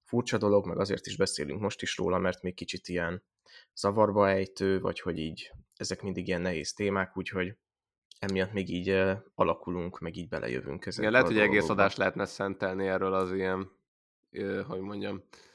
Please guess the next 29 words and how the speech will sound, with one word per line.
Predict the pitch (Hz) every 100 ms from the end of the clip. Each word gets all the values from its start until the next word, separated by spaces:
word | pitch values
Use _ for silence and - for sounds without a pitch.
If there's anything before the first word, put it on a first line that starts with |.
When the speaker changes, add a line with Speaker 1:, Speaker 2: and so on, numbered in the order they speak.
| _ _ _ _ _ _
Speaker 2:
ilyen, | - 113 110 -
tudod, | - 117 -
pénz | 139 135
nélkül | 127 117 107 117 110
csinálni | - 131 110 104 107
valamit, | 110 117 113 110 107 107 -
ö, | 110 107 104
hogy | 101
ez | 104
mennyire | 107 113 104
egy | 98 98
ilyen | 95
nemes | 101 104 95 98 - -
dolog, | 107 107 104 101 101
és | 98
hogyha | - 101 98
elfogadod, | 104 - 98 98 95
akkor | 95 -
korrumpálod | - 101 98 98 95 95
magad, | 98 95
nem | 107
tudom, | 101 107
ilyen | 104
kicsit | 104 - -
ilyen | 110 104 - _ - - - -
érdekes | 110 98 101 104
dolog, | 98 110
de |
hogy | 123 123